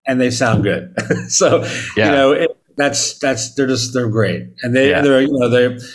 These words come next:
Speaker 1: they're, they're a great company. They can supply a drum kit anywhere in the world. So they've been, they've been really great.
Speaker 2: That's awesome. Um, okay.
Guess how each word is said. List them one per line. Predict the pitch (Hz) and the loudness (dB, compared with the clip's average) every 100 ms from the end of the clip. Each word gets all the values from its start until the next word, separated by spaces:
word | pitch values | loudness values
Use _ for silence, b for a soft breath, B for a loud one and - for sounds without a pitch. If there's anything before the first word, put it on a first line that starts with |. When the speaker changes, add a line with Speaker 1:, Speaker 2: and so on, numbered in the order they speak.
| B B - | B B 0
Speaker 1:
they're, | 123 | 0
they're | 120 120 | 2 0
a | 113 | 2
great | 123 151 151 | 2 2 2
company. | 156 147 151 143 143 139 | -2 0 0 2 4 2
They | 127 131 | 2 -2
can | 123 | -4
supply | 117 110 143 139 139 | -6 -6 0 2 2
a | |
drum | 117 131 120 | 2 0 0
kit | 127 | -2
anywhere | 117 139 139 135 | 0 2 4 4
in | 131 | 2
the | 123 | 2
world. | 120 120 117 113 113 | 2 2 2 2 0
So | 113 120 104 101 | -4 0 2 2
they've | 120 123 | 0 0
been, | 120 120 117 | 0 0 0
they've | 120 117 | 0 0
been | 113 | 2
really | 107 98 | 2 0
great. | 90 87 - - _ _ _ _ _ _ - | -2 -4 -6 -18 _ _ _ _ _ _ -6
Speaker 2:
That's | - 104 | -4 0
awesome. | 85 92 - - b b b | -2 -4 -10 -16 b b b
Um, | 104 107 107 101 _ _ _ - | 0 2 2 -2 _ _ _ -2
okay. | 123 127 101 80 | 0 2 0 -2